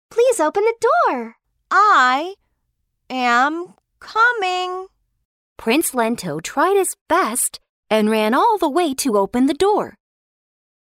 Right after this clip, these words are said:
Speaker 3: The friends outside were all looking forward to seeing the magician. They all wanted to see his magic.
Speaker 1: "I'm so excited!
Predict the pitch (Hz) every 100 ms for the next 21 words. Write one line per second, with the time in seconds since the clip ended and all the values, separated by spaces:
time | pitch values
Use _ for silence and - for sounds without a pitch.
0 | - 175 196 202 214 165 147 - 196 165
1 | 156 170 - _ _ _ 220 285 415 392
2 | 381 359 359 - 392 453 226 208 233 247
3 | - 508 339 220 247 311 - 523 - 220
4 | 135 - _ _ _ _ _ 214 202 294
5 | 427 240 359 415 196 190 240 - - 330
6 | - 226 190 311 494 - 180 - - _
7 | _ _ _ _ _ _ _ 349 370 -
8 | 508 440 359 - - 523 659 466 285 247